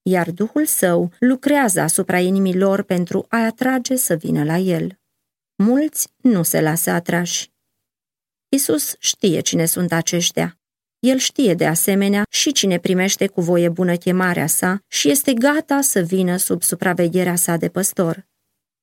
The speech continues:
El zice: „Oile mele ascultă glasul meu. Eu le cunosc și ele vin după mine.” El are grijă de fiecare în parte,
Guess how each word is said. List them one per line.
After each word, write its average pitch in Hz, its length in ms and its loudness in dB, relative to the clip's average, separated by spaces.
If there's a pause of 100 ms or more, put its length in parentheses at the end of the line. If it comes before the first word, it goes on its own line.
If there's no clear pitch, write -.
(280)
El 262 320 0
zice: 170 640 -2 (600)
„Oile 294 420 2
mele 196 520 2
ascultă 226 720 -2
glasul 175 560 0
meu. 165 420 -2 (220)
Eu 196 200 2
le 190 120 2
cunosc 180 580 0
și - 240 -2
ele 175 180 2
vin 170 240 0
după 175 220 -2
mine.” 175 500 0 (520)
El 262 180 4
are 294 180 2
grijă 254 360 0
de 202 140 2
fiecare 220 840 0
în 208 160 2
parte, 175 500 -2